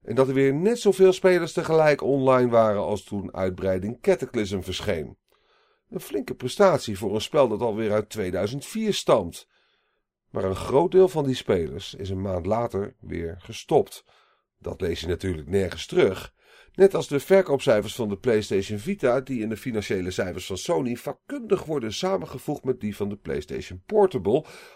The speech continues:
om maar te verbloemen dat de nieuwe handheld het waarschijnlijk nauwelijks beter doet dan zijn haast antieke voorganger. Verkoopcijfers blijven een heikel punt, zeker zodra je over recordaantallen gaat spreken. Als je het bij iedere release flikt, dan schrijven de persberichten zichzelf.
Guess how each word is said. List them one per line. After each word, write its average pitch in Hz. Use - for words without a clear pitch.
om 160
maar 147
te 143
verbloemen 139
dat 127
de 113
nieuwe 147
handheld 127
het 101
waarschijnlijk 160
nauwelijks 147
beter 104
doet 92
dan 92
zijn 90
haast 82
antieke 87
voorganger. 87
Verkoopcijfers 151
blijven 143
een 131
heikel 104
punt, 85
zeker 175
zodra 127
je 120
over 113
recordaantallen 139
gaat 95
spreken. 95
Als -
je 95
het 87
bij 101
iedere 123
release 95
flikt, 160
dan 131
schrijven 98
de 101
persberichten 101
zichzelf. 156